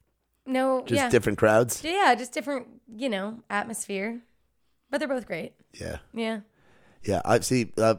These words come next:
Speaker 2: I, if I, if I quit the Marlboro Light habit that I've got, I don't know if I can go to Red Door. I don't know if I can go out 'cause I don't drink anymore. And
Speaker 1: Yeah.
Speaker 2: it's like I got it, like the, the cigs, man. I got, I got this shit. This ain't good for you either.
Speaker 1: Yeah.
Speaker 2: Old Copenhagen
Speaker 1: <laughs> Yeah.
Speaker 2: ring right there.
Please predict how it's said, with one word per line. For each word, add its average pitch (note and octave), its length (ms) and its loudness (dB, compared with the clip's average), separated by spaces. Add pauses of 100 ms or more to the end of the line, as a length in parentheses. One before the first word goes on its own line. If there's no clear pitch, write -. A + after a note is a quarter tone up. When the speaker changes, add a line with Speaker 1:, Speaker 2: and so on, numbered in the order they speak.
(140)
Speaker 2:
I, A#2 120 6
if A2 160 0
I, A#2 300 6
if G#2 160 0
I B2 180 8
quit - 420 0 (140)
the G#2 80 -4
Marlboro A2 380 6
Light A2 220 6
habit A#2 360 4
that F#2+ 80 4
I've G#2 240 6
got, C3 340 10
I A2+ 60 6
don't A2 120 4
know A2+ 100 8
if G2 100 4
I G#2 100 6
can F#2 80 0
go G2 100 4
to F2 60 2
Red F2+ 160 2
Door. F2+ 140 2 (240)
I - 60 6
don't - 80 10
know A#3+ 40 4
if G#3+ 80 0
I F3+ 60 6
can D#3 100 6
go C3 140 2
out A3 160 6
'cause A#2+ 100 0
I B2 60 10
don't D3+ 160 6
drink G#2+ 340 0
anymore. F2+ 440 0
And E2 100 -2
Speaker 1:
Yeah. A3 260 4
Speaker 2:
it's A2 60 8
like A2 280 6 (380)
I A#2 100 6
got A#2 220 8
it, G#2+ 120 4
like A2+ 180 2
the, G#2+ 320 6
the G#2 140 2
cigs, B2 300 0
man. G#2 120 2
I A2 60 2
got, C3 220 6
I A2+ 80 4
got A2+ 200 6
this A#2 160 6
shit. F2+ 320 2
This G2+ 200 2
ain't F#2 140 2
good F2 180 2
for F#2 120 0
you F2 160 2
either. G#2 160 6
Speaker 1:
Yeah. F2+ 240 4 (160)
Speaker 2:
Old F#2+ 240 -2
Copenhagen F2 640 2
Speaker 1:
<laughs> - 0 -
Yeah. D4+ 520 2
Speaker 2:
ring A#2 240 10
right G2+ 280 4
there. G2 280 6